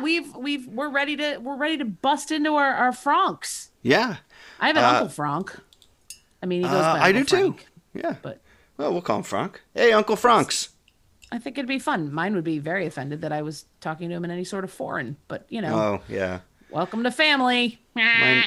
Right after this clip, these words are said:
Speaker 2: mine makes documentaries about priests.
Speaker 1: Oh. That's
Speaker 2: Yep.
Speaker 1: more exciting than mine. Well, mine, well, y-, mine was a prison guard at Attica.
Speaker 2: Oh,
Speaker 1: So maybe
Speaker 2: okay.
Speaker 1: the two of them should get together and go bowling.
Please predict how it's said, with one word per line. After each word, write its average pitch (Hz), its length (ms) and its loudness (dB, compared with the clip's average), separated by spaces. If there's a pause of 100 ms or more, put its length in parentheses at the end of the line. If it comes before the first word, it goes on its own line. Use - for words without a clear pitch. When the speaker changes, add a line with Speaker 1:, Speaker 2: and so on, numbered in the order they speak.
(380)
Speaker 2:
mine 139 200 -2
makes 131 200 0
documentaries 98 580 -2
about 95 240 0
priests. - 560 -6 (760)
Speaker 1:
Oh. 214 520 0 (880)
That's 175 160 -10
Speaker 2:
Yep. 233 120 -6
Speaker 1:
more 220 180 -4
exciting 139 500 -8
than 131 180 -12
mine. 143 200 -8
Well, 170 160 0
mine, 190 320 0
well, 190 180 2
y-, 185 140 -8 (260)
mine 214 580 0
was 196 240 0
a 196 100 0
prison 190 280 -6
guard 175 240 -2
at - 80 -10
Attica. - 480 -6 (500)
Speaker 2:
Oh, 208 280 4
Speaker 1:
So 170 80 2
maybe 202 520 0
Speaker 2:
okay. 143 180 2
Speaker 1:
the 190 40 -8
two 254 180 -4
of 214 80 -6
them 151 260 -6
should 156 180 -12
get 165 120 -6
together 165 340 -4
and 143 280 -8
go 143 160 -8
bowling. 151 480 -12